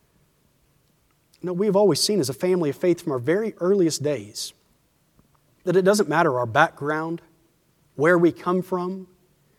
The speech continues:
whether we are Methodist or Baptist or Presbyterian, whether we are Democrat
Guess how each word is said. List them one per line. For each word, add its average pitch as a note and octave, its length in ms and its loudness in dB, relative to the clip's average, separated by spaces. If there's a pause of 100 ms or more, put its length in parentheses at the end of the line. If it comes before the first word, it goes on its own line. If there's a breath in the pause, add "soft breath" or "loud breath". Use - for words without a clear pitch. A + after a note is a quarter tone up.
(380)
whether F3 180 4
we E3 140 8
are D3+ 60 6
Methodist G#3 680 0
or A2+ 80 -10
Baptist G3+ 640 0
or - 80 -16
Presbyterian, A#3+ 880 -6 (840)
whether F#3 200 6
we F#3 140 8
are D#3 80 4
Democrat C4+ 600 0